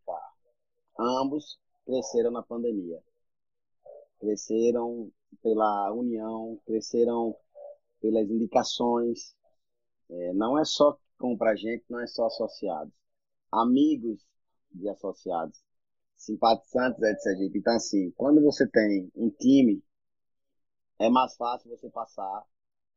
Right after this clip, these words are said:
por, pro-, dos problemas, né? Vai mais fácil você passar por, por, por esse tipo de coisa, né? É, claro, é, tem, tem, é, alguns setores que ainda estão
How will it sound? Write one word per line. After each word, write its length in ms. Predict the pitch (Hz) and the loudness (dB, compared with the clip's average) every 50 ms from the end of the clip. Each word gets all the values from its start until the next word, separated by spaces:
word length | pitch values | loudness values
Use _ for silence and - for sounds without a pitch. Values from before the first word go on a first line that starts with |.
| _ _ _ _ _ _ _ | _ _ _ _ _ _ _
por, 380 | 101 107 107 110 117 120 - _ _ _ _ _ _ _ _ _ _ _ _ _ _ _ _ _ _ _ _ _ _ _ _ _ _ | -18 -14 -12 -12 -12 -12 -14 _ _ _ _ _ _ _ _ _ _ _ _ _ _ _ _ _ _ _ _ _ _ _ _ _ _
pro-, 260 | - - 127 - - - _ - _ | -4 -4 -4 -4 -4 -8 _ -20 _
dos 280 | - 113 113 127 - - | -12 -8 -6 -6 -6 -2
problemas, 380 | - 143 143 123 107 104 92 | 2 4 4 4 4 0 -2
né? 100 | 90 95 | -4 -4
Vai 120 | 95 110 113 | -4 -2 0
mais 160 | 117 117 - | -2 -2 -2
fácil 200 | - 120 117 - | -2 -4 -4 -4
você 60 | 127 - | -4 -4
passar 300 | 113 113 - - 139 - | -4 -2 -2 -2 -2 -2
por, 180 | _ - 127 110 | _ -8 -10 -8
por, 240 | - 123 123 123 - - | -4 -2 -2 -2 -4 -4
por 120 | - 117 | -4 -4
esse 300 | 117 117 - 113 - - | -4 -4 -4 -12 -16 -12
tipo 200 | - 120 - 120 | -10 -8 -4 -2
de 80 | 120 123 | -2 -2
coisa, 360 | - - 87 82 78 - - | -4 -4 -4 -4 -2 -2 0
né? 160 | 95 101 110 - - | 0 0 -2 -4 -4
É, 300 | - 90 92 90 85 - | -2 2 2 2 2 4
claro, 380 | - 123 120 113 95 90 85 - _ _ _ _ _ _ _ _ - | 6 8 8 8 8 6 2 -6 _ _ _ _ _ _ _ _ -14
é, 400 | 87 87 90 90 90 87 87 87 - _ _ - | -10 -6 -4 -4 -2 -4 -4 -6 -8 _ _ -6
tem, 600 | 113 120 127 135 139 139 131 123 110 101 - - _ _ _ _ _ _ _ _ _ - | -4 -2 -2 0 0 0 0 0 -2 -4 -6 -10 _ _ _ _ _ _ _ _ _ -2
tem, 760 | - 120 123 131 131 131 127 127 123 120 113 110 104 98 85 - _ _ _ _ _ _ _ _ _ _ _ _ _ _ - | -2 -2 -2 -2 -6 -6 -6 -6 -6 -6 -6 -6 -6 -8 -8 -10 _ _ _ _ _ _ _ _ _ _ _ _ _ _ -6
é, 200 | 98 101 104 107 | -4 -2 -2 -2
alguns 840 | 104 104 104 104 101 107 110 110 107 107 104 98 - - - _ _ _ | -2 -2 -4 -4 -4 -4 -4 -4 -2 -4 -4 -4 -6 -14 -20 _ _ _
setores 600 | - - 117 107 - - 104 101 110 120 120 - | -2 -2 -2 -2 0 0 2 2 2 2 0 -4
que 280 | - 117 110 107 104 - | -2 0 2 2 2 4
ainda 440 | 90 107 107 110 110 107 104 107 | 4 2 2 2 0 0 0 -2
estão 640 | 101 - - - 110 104 101 101 98 92 90 64 64 | -2 -2 -6 -8 -6 -4 -4 -4 -6 -6 -8 -12 -14